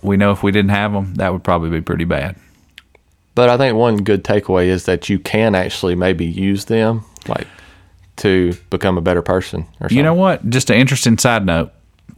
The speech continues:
Speaker 1: So I know someone who was having some bad dreams, and this person that we knew,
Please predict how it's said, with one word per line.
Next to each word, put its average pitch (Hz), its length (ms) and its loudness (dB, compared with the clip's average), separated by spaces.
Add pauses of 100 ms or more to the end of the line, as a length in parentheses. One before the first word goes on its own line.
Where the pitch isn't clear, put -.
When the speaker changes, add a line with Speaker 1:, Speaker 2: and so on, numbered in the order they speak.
(840)
Speaker 1:
So 101 520 2 (680)
I 135 100 0
know 127 140 6
someone 117 420 4
who 107 180 4
was 101 180 2
having 101 320 0
some 101 160 -2
bad 151 260 4
dreams, 92 540 -4 (1000)
and 101 560 2 (580)
this 120 160 -2
person 175 380 2
that 107 120 2
we 117 120 2
knew, 147 460 4